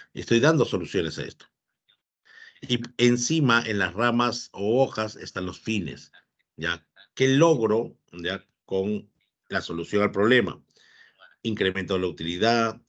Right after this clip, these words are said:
aumento de la participación en el mercado, aumento de la motivación de la mano de obra, ¿no? Con el aumento de las compras hechas por los clientes, mejorando la imagen corporativa, ¿ya?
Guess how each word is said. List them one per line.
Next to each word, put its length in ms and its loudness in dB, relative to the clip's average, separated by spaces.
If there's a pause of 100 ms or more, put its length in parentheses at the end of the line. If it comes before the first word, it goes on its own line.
(120)
aumento 340 0
de 60 2
la 40 -6
participación 500 -6
en 60 -2
el 60 -2
mercado, 580 2 (300)
aumento 380 2
de 60 6
la 60 6
motivación 540 0
de 80 4
la 100 2
mano 260 0
de 120 8
obra, 360 4 (440)
¿no? 360 -8 (160)
Con 280 4 (1040)
el 180 0
aumento 500 2
de 100 4
las 200 -2
compras 580 0 (720)
hechas 340 0
por 120 -2
los 140 -2
clientes, 640 2 (120)
mejorando 840 -2 (320)
la 180 -4
imagen 640 0 (200)
corporativa, 1080 2 (300)
¿ya? 460 -2